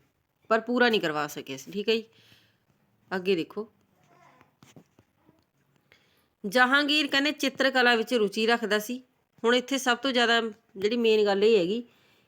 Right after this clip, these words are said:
ਕਿ ਜਹਾਂਗੀਰ ਦੀ ਰੁਚੀ ਤਾਂ ਹੈਗੀ ਸੀ ਭਾਵੇਂ ਨਿਰਮਾਣ ਕਲਾ ਦੇ ਵਿੱਚ, ਤੇ ਪਰ ਸਭ ਤੋਂ ਜ਼ਿਆਦਾ ਜਿਹੜੀ ਉਹਦੀ ਰੁਚੀ ਸੀ ਉਹ ਕਿਸ ਚੀਜ਼ ਦੇ ਵਿੱਚ ਸੀ? ਚਿੱਤਰਕਾਰੀ ਦੇ ਵਿੱਚ ਰੱਖਦਾ ਸੀ ਉਹ।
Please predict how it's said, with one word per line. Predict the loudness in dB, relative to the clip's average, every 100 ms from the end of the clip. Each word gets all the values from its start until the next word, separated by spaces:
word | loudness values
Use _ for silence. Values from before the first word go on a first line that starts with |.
| _
ਕਿ | -2
ਜਹਾਂਗੀਰ | 2 2 2 0 0 0 0
ਦੀ | 0 2 2 2
ਰੁਚੀ | 0 0
ਤਾਂ | 2 2
ਹੈਗੀ | 4 2
ਸੀ | 0 2
ਭਾਵੇਂ | 2 2 0
ਨਿਰਮਾਣ | 2 4 2
ਕਲਾ | 2 2
ਦੇ | 4
ਵਿੱਚ, | 4 2 -4
ਤੇ | -6
ਪਰ | -2 -2 0
ਸਭ | 0 0
ਤੋਂ | 0
ਜ਼ਿਆਦਾ | 2 4 4
ਜਿਹੜੀ | 2
ਉਹਦੀ | 0
ਰੁਚੀ | 0 -2 -4
ਸੀ | -4
ਉਹ | 0
ਕਿਸ | 0 0
ਚੀਜ਼ | 0 2
ਦੇ |
ਵਿੱਚ | 2 -2
ਸੀ? | -4 -4
ਚਿੱਤਰਕਾਰੀ | -2 -4 0 0 2 2 4
ਦੇ |
ਵਿੱਚ | 2 0
ਰੱਖਦਾ | -6 -6 -10
ਸੀ | -10
ਉਹ। | -12